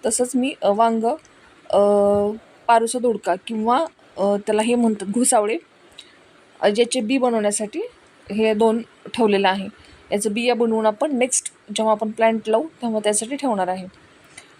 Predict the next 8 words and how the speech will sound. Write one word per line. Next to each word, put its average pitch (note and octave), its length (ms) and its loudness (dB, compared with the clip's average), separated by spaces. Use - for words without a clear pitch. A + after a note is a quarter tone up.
या C4 160 0
ग्रो B3+ 120 2
बॅगमध्ये A#3 480 0
मी A#3 140 -4
काळी A3 320 0
माती, A3+ 420 0
थोडंसं, A3 560 2
अ, D#3+ 60 0